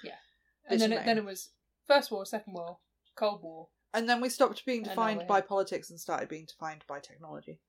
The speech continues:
Speaker 1: Okay. That's,
Speaker 2: And
Speaker 1: that's a lot,
Speaker 2: wars.
Speaker 1: that's a lot of stuff to happen in a hundred
Speaker 2: Oh yeah,
Speaker 1: years.
Speaker 2: no, we stopped being defined by monarchy and started being defined by war.
Speaker 1: But also, interestingly, l-, a lot of those eras that we just talked about, um,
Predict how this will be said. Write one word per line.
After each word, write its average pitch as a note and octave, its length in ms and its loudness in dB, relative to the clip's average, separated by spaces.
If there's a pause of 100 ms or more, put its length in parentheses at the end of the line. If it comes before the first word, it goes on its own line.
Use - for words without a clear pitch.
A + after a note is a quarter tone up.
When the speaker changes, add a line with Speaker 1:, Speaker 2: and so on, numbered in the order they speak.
(540)
Speaker 1:
Okay. B3+ 300 -8 (300)
That's, - 340 -6
Speaker 2:
And G#3+ 120 4
Speaker 1:
that's F3 80 -8
a - 40 -2
lot, E3 140 4
Speaker 2:
wars. D#3 160 0
Speaker 1:
that's D4+ 220 -2
a A3+ 40 0
lot B3+ 160 0
of A3 80 -8
stuff G#3 200 -8
to - 60 -16
happen F#3 220 -14
in F3 80 -20
a E3+ 40 -18
hundred E3+ 200 -14
Speaker 2:
Oh C4 60 6
yeah, D4+ 120 8
Speaker 1:
years. C4 80 8
Speaker 2:
no, C4 100 2
we B3+ 80 -2
stopped C4 200 0
being C4 160 -2
defined B3 300 -4
by A#3 100 0
monarchy F#3 280 -6
and E3+ 80 -18
started F3 200 -6
being F3+ 140 -14
defined E3+ 240 -8
by E3+ 140 -6
war. D#3+ 260 -10 (180)
Speaker 1:
But D4 240 4
also, D#4 260 -4
interestingly, A3 720 -8
l-, D#3+ 240 -14
a G#3 80 0
lot A3+ 240 -4
of A3 80 -12
those F#3+ 400 -6
eras F3+ 260 -12
that F3 80 -16
we F3 60 -16
just F3 180 -16
talked - 220 -14
about, - 320 -10 (400)
um, E3 320 -12